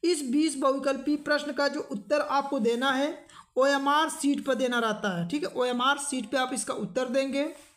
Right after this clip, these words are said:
खंड अ में प्रत्येक प्रश्न का निर्देश पढ़कर केवल प्रदत्त ओएमआर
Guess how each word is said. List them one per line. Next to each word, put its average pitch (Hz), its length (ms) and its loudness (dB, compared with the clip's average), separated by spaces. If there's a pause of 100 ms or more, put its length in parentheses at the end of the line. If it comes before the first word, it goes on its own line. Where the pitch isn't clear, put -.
(540)
खंड 311 240 2
अ 302 300 2
में 370 300 -2 (400)
प्रत्येक 330 540 0
प्रश्न 302 320 0
का 175 420 -2
निर्देश 277 640 0
पढ़कर 254 460 2 (160)
केवल 302 400 2
प्रदत्त 277 680 -4
ओएमआर 277 640 2